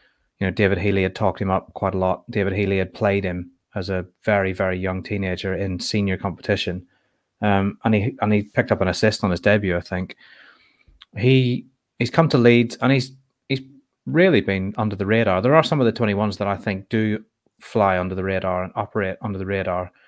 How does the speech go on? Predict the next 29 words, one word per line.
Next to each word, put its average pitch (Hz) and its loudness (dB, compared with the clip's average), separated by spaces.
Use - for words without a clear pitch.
It's 117 -6
more 113 4
the 101 0
ones 98 -2
that, - -4
really, 110 0
it's 82 -8
the - -14
goal 104 2
scorers, 87 -4
isn't 95 -6
it? 90 -8
That, 92 -6
or, 104 0
or 110 -2
maybe 98 -2
like 92 -4
a - -6
Pascal 95 -2
Struijk, 95 -4
um, 90 -4
who's 104 -6
come 95 -2
from 98 -8
a 92 -2
very, 92 2
very, 90 -2
very 87 -6
good 90 -6